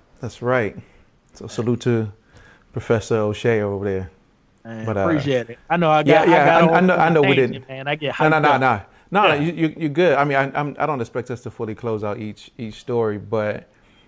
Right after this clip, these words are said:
Speaker 1: it, I, I think some of the, I think if anybody's watching and listening, the gems that you, you just dropped in there is, uh, it was just tons of gems that, that people need to think about. And it, it, I was gonna ask, "What book you been reading lately?"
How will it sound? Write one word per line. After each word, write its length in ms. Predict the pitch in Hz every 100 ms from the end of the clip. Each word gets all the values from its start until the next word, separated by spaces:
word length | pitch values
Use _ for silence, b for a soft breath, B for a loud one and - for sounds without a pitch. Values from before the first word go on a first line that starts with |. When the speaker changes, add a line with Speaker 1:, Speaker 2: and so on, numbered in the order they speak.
| b _
Speaker 1:
it, 140 | 135 123
I, 220 | 131 117 -
I 80 | 131
think 220 | 147 123
some 200 | 139 123
of 60 |
the, 120 | 113 -
I 80 | 131
think 260 | 127 135 127
if 160 | 120
anybody's 480 | 135 127 117 113 107
watching 340 | 113 113 117
and 140 | 117 107
listening, 440 | 120 120 120 104
the 80 | 104
gems 460 | 98 113 120 113 107
that 200 | 104 104
you, 440 | 104 104 101 - -
you 120 | 107
just 200 | 104 101
dropped 340 | 110 107 120
in 80 | 107
there 180 | 101 98
is, 240 | 98 101 _ _ _ _ _ _ _ _ _ - _ _ _ _ _ _ _ - - _ _ _ _ -
uh, 260 | - 147 151
it 80 | 160
was 140 | 156
just 120 | 139
tons 200 | 165 143
of 60 | 120
gems 420 | 127 151 101 92
that, 360 | 113 101 101 - B B B B -
that 140 | 123
people 200 | 147 135
need 120 | 127
to 80 | 117
think 240 | - 151
about. 460 | 147 110 107 - - B B _ _ 135
And 200 | 123 123
it, 120 | 147
it, 60 | 139
I 80 | 151
was 80 | 151
gonna 120 | 135
ask, 220 | 143 123
"What 220 | 185 330
book 160 | 147 147
you 80 | 135
been 200 | 120 104
reading 280 | 110 107 101
lately?" 360 | 104 95 92